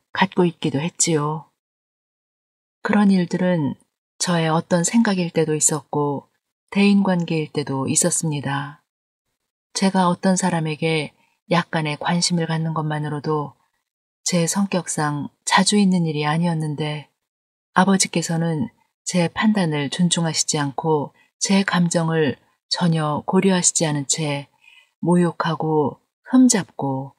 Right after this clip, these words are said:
깎아내리셨습니다. 순수하고 천진스러운 사람들, 가령 유대인 극단 배우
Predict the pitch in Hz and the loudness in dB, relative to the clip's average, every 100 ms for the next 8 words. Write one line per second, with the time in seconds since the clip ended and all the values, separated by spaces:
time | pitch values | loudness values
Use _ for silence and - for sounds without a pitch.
0 | _ _ - 208 - 196 165 151 160 156 | _ _ -4 -4 0 0 2 -2 -4 -4
1 | - 151 143 147 139 - _ _ _ _ | -4 -4 -6 -6 -8 -12 _ _ _ _
2 | _ _ _ _ _ _ _ - 254 240 | _ _ _ _ _ _ _ 0 6 6
3 | 233 208 185 180 175 - 247 247 240 233 | 6 0 2 2 2 2 2 4 4 2
4 | 202 175 160 165 151 147 151 147 143 _ | 0 0 -2 -4 -4 -4 -4 -6 -10 _
5 | _ _ _ _ - 175 160 165 165 135 | _ _ _ _ -6 -2 0 0 0 -2
6 | - _ _ - 185 196 220 214 196 180 | -8 _ _ -4 2 4 4 4 2 -2
7 | - 170 156 156 156 151 - | -2 -2 0 0 2 0 -2